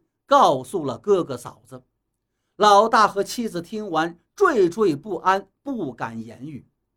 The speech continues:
崔薇娘子对老二说道：“收拾好了。”老二便长啸一声，和翠微娘子一同出去，骑上两匹骏马，向南奔驰而去。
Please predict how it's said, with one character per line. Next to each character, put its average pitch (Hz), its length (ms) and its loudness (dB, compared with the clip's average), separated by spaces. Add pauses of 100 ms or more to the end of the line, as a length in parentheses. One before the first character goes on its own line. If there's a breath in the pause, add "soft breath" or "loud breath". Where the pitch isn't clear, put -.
(460)
崔 240 240 6
薇 220 180 8
娘 180 320 -4
子 160 100 -20
对 151 220 -4
老 117 240 -8
二 151 180 -8
说 131 220 -18
道 110 180 -20 (460)
：“收 196 300 0
拾 165 120 -12
好 - 300 -10
了。” 139 160 -16 (760)
老 208 260 6
二 233 320 2
便 202 240 0
长 226 320 -4
啸 214 340 2
一 196 160 -2
声， 247 300 0 (180)
和 214 160 -2
翠 214 300 2
微 208 240 0
娘 165 300 -8
子 - 220 -20
一 214 280 -4
同 175 220 -18
出 254 260 -14
去， - 260 -12 (300)
骑 311 320 -2
上 240 200 2
两 214 280 -2
匹 175 200 -10
骏 330 240 -2
马， 151 440 -6 (180)
向 175 460 -2
南 147 280 -8 (140)
奔 208 380 0
驰 147 240 -20
而 123 200 -18
去。 - 300 -18